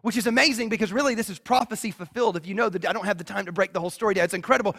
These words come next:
This woman being, uh, with an issue of blood all of her life would have made her unclean in Jewish culture. Meaning, like, you couldn't hang out with other people. You couldn't touch other people. You were tameh, you were unclean.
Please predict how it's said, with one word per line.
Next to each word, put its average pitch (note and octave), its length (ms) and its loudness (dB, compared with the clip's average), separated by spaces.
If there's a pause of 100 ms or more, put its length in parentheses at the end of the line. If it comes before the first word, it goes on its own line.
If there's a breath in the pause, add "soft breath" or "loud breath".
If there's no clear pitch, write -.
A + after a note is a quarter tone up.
(160 loud breath)
This C#4+ 200 0
woman D4 260 4
being, B3 300 -2 (180 loud breath)
uh, G3+ 200 8 (180)
with A3 180 2
an G#3 60 2
issue B3+ 280 2
of F#3 120 0
blood A#3 260 6
all A#3+ 160 6
of A#3 80 2
her A3+ 80 4
life A#3+ 300 10
would G#3 80 -2
have G3 80 -4
made A3+ 160 0
her A3 180 0 (220 loud breath)
unclean A3+ 640 -2
in F#3 140 -4
Jewish F#3+ 280 -4
culture. F3 460 -6 (400)
Meaning, B3+ 180 0
like, A3+ 240 6
you A#3+ 100 0
couldn't C#4 280 0
hang B3 240 0
out A#3+ 180 6
with A3 140 2
other G3 180 0
people. F#3+ 420 -4 (680)
You G#3+ 100 -6
couldn't D#4+ 260 0
touch - 380 2
other A3+ 220 2
people. G3 340 -4
You G#3+ 140 -6
were A#3+ 100 0
tameh, G#3+ 460 0
you G3+ 80 -4
were G3 140 0
unclean. E3+ 760 -8